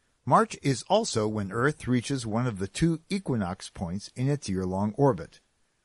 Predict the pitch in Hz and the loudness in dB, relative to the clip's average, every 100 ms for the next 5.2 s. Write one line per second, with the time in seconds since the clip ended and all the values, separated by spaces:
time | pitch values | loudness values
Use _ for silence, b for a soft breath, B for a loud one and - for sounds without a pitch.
0 | _ _ 117 120 101 95 107 123 - 113 | _ _ -4 -2 -2 -2 -2 -4 2 4
1 | 117 117 117 120 - 208 113 65 - b | 4 2 -2 -2 -2 0 -2 -6 -16 b
2 | b 131 143 - 160 190 170 - 165 160 | b -4 -4 2 4 4 2 -2 -2 -2
3 | - 107 104 - 156 120 107 - 131 120 | 0 0 0 -2 0 2 2 -2 -4 -4
4 | - 113 110 92 113 104 85 87 - 113 | -2 -4 -2 -2 0 0 -2 -6 -4 -4
5 | 73 65 | -4 -12